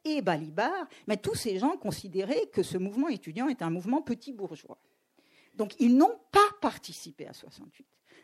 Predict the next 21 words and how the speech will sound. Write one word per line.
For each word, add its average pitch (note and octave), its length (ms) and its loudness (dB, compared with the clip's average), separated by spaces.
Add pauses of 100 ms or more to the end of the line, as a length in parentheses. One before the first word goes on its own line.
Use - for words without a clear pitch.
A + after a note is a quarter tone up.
Enfin, G3 200 -2
on, A#3+ 160 -2
aujourd'hui, C4 560 2
on G3 80 0
les D#3+ 100 -2
présente F3 420 -10
tous F#3+ 240 -14
comme D#3 200 -8
les F3 180 -4
penseurs D3 460 -10
de C#3+ 80 -18
soixante-huit, - 500 -12
mais F#3 140 -6 (160)
ils A#3+ 180 6
n'ont C4 360 0
réellement C4 760 -2
pas, A3+ 100 -12
pas E3+ 180 -18
participé - 600 -20
à D#4 80 -10
soixante-huit. - 480 -20